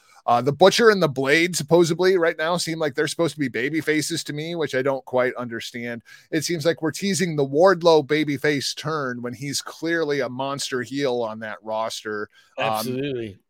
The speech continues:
Speaker 1: and, and Trent, uh, Trent is an interesting one to me because I did notice Trent's gear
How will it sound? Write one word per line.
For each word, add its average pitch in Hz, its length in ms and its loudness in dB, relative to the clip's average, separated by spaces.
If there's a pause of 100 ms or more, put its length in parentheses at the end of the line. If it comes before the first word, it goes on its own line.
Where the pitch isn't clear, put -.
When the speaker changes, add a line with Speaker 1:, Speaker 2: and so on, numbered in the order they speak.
(100)
Speaker 1:
and, 160 120 2
and 135 340 -4
Trent, 160 680 0 (340)
uh, 123 260 -2 (320)
Trent 214 380 0
is 160 260 4
an 143 300 -4
interesting 139 680 -2
one 123 240 -4
to 123 120 -12
me 127 160 -6
because 127 400 -4
I 143 100 2
did 196 300 2
notice 180 480 2 (100)
Trent's 240 520 -4
gear 135 580 -6